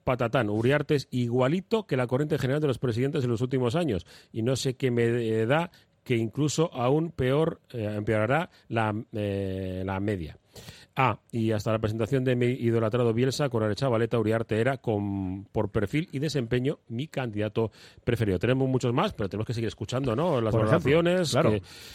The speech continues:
Speaker 1: que ha habido un montón.
Speaker 2: Ernesto Valverde, ¿eh? Hablando sobre ese objetivo europeo, y le preguntábamos al Chingurri si le pone, bueno, a él, al equipo en general, ¿no? Un extra de presión.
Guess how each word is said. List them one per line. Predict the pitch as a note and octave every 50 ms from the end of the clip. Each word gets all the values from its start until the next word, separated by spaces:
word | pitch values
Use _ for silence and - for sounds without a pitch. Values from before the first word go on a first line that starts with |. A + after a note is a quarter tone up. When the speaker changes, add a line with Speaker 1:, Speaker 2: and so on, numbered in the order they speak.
| - - -
Speaker 1:
que | - G#2+
ha |
habido | G#2 A#2+ D3 D3
un | B2
montón. | G#2+ F#2+ - F#3 F3+ A#2 E2 D#2+ - - - -
Speaker 2:
Ernesto | C3 C3 C3 C3+ E3+ F#3 A#3 A3+
Valverde, | G3 E3 E3+ G3 F3+ B2+ B2 D3
¿eh? | F3
Hablando | C3 B2+ C3+ D3+ E3+ F3 F3+ F3+
sobre | - - C#3+ B2+ B2 C#3 C#3+ D#3 D#3 -
ese | C3 C3+ B2+ - D3+
objetivo | C3+ - C#3+ A#2+ C#3+ C#3+ D3+
europeo, | D#3 E3 D#3+ D3+ F3+ F3+ G3 A#3+ A#3+ - _ _
y | - B2 A2+
le | A2+ A2
preguntábamos | G#2 G#2+ G2+ G#2 G2+ G#2 A2 A2+ A2+ B2 A#2+ -
al | B2+ B2
Chingurri | A2 - C#3 C#3+ D3 D3+ D3 C3+ C#3 D3 E3+ - _ -
si | - - - - C3 C3 C#3 C#3+ D#3+ - -
le | - A#2+ A#2 A2+
pone, | G2 - C3 C#3 C#3+ D#3 F3
bueno, | C3+ C3+ A#2+ F#2 D#2+
a | F2+ B2+ F3+
él, | D3+
al | G#2 G#2
equipo | G#2 G#2 A#2+ D3+ D3+
en | B2+
general, | A#2+ B2+ A2+ B2+ D#3+ D3+ A#2+
¿no? | A#2 C#3 F#3+ G3 - _ _ -
Un | C3 B2+ C3 C3
extra | C#3 - - - A#2 A2+
de | A2 A2
presión. | G2+ G#2+ G#2+ - D3+ A#2+ E2 D2+